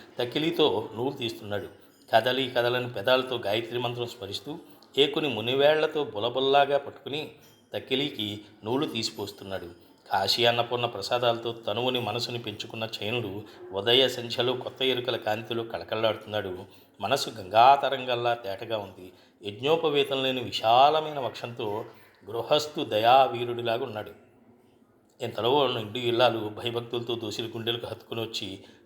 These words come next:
చైనులు అరుగు ముందు ముగ్గులో ఆగింది. తీస్తున్న దారపోగు మీదగా చూసి చూడనట్టు ఆమెను చూశాడాయన. చూపు తిప్పుకొని తకిలీ పనిలో పడ్డాడు. మళ్ళీ చూసేసరికి చైనులు పాదాల ముందు మంచు ముత్యాలతో తొడిసిన గుమ్మడి పూల కువ్వ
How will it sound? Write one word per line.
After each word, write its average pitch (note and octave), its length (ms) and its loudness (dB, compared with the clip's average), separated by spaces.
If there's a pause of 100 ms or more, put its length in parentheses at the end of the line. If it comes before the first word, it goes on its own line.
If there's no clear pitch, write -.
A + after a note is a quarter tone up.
(140)
చైనులు B2 280 4
అరుగు A#2 180 2
ముందు A#2 380 -6 (160)
ముగ్గులో A#2 300 2
ఆగింది. F#2 480 0 (340)
తీస్తున్న D3 420 -2
దారపోగు C3+ 520 2
మీదగా B2 320 0
చూసి A#2+ 480 -6
చూడనట్టు A#2+ 340 -4
ఆమెను A2 220 -4 (100)
చూశాడాయన. G2 500 -6 (420)
చూపు D#3+ 200 -4
తిప్పుకొని B2 500 -2
తకిలీ A#2+ 320 -2
పనిలో A#2 280 -2
పడ్డాడు. G2 500 -8 (340)
మళ్ళీ A2+ 340 0
చూసేసరికి A#2 600 -4 (100)
చైనులు A2+ 240 -4
పాదాల A2+ 360 2
ముందు A#2 220 -6
మంచు G#2+ 280 -10
ముత్యాలతో A2 460 -6
తొడిసిన G#2 460 -6 (420)
గుమ్మడి C#3 340 2
పూల C3 320 2
కువ్వ B2 520 -2